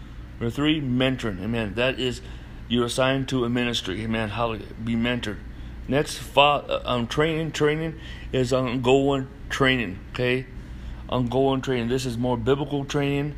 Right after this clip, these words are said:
Hallelujah. Um, so there's ongoing training. Um, and, and, and it's not required for everyone. It's, it's required for the apostles and prophets, but we,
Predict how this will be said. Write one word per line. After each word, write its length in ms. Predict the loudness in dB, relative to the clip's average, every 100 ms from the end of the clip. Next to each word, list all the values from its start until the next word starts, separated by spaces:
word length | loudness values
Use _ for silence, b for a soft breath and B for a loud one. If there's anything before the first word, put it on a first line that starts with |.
| -10
Hallelujah. 680 | -6 -2 0 0 0 0 0 -4 B B B B B
Um, 720 | -2 2 2 0 -4 -8 -12 -10
so 200 | -6 -4
there's 200 | -2 -2
ongoing 560 | 0 0 2 2 0 0
training. 440 | 0 0 0 -2
Um, 460 | -2 0 0 -4 -6 -10 B B B B B -12 -8
and, 400 | -4 -2 -2 -4 -8
and, 420 | -8 -6 -6 -8 -12 -6
and 140 | -4 -2
it's 160 | -2
not 340 | 2 2 2 -2
required 440 | -2 2 2 2
for 160 | 0 0
everyone. 460 | 0 -2 -4 -8
It's, 240 | -8 -8 -10
it's 240 | -8 -6
required 420 | -6 -4 0 0
for 120 | 0 -2
the 40 |
apostles 460 | 0 0 0 -4 -6
and 100 | -2
prophets, 300 | 0 0 -2
but 160 | -4 -2
we, 360 | 0 0 -2